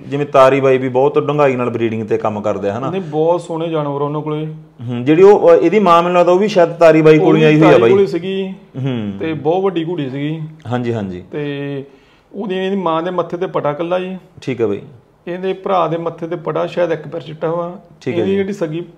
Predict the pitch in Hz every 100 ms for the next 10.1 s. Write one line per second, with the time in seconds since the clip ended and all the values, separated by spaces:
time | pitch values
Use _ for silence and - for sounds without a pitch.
0 | _ 202 180 165 165 160 170 175 180 185
1 | 170 143 143 143 139 143 143 147 151 -
2 | 117 107 92 104 _ _ _ _ - 170
3 | 156 185 180 170 156 175 165 180 180 175
4 | 175 180 175 175 175 185 160 156 - 175
5 | 175 175 175 175 160 185 165 156 190 170
6 | 160 160 175 175 190 - _ 185 170 160
7 | 185 175 180 170 156 175 175 160 160 156
8 | 165 151 143 139 139 143 151 - 147 113
9 | 107 139 143 143 143 175 190 - - 113
10 | 104